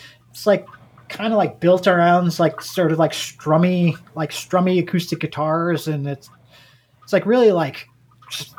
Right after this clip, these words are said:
kinda, like, unpretentious and just, I don't know, it feels like almost like a crowded house or something, or, like, I, I just, I don't really hear a lot of, I haven't really heard a lot of records like that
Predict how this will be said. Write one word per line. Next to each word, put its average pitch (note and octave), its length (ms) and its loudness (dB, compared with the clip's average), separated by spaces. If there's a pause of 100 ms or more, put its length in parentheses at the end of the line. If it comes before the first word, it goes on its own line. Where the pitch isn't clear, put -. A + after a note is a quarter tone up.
kinda, - 340 -6
like, D#3+ 220 -2
unpretentious F3 880 0
and D3+ 180 0
just, D3 280 -4 (840)
I - 40 -20 (120)
don't - 80 -
know, D#3+ 60 2
it - 80 -4
feels F3 180 4
like D#3 160 0
almost D3+ 280 -2
like - 300 -8 (360)
a - 40 -20
crowded F3 380 -2
house D#3+ 640 2
or D3+ 120 -2
something, F3 640 -2
or, D#3 160 4
like, C#3+ 380 -2 (880)
I, - 160 -6 (420)
I G#3+ 80 2
just, F#3 380 -2
I - 80 -6
don't A#3+ 160 2
really G3 340 0 (220)
hear A3 320 -4
a A3+ 80 -2
lot A3 180 0
of, A3 140 -4
I D#3+ 320 -16
haven't A#3 320 -2
really G#3 300 2
heard A3 260 2
a G#3 40 4
lot G3 200 4
of E3+ 80 -4
records F3+ 400 -2
like E3 200 -2
that D#3 280 0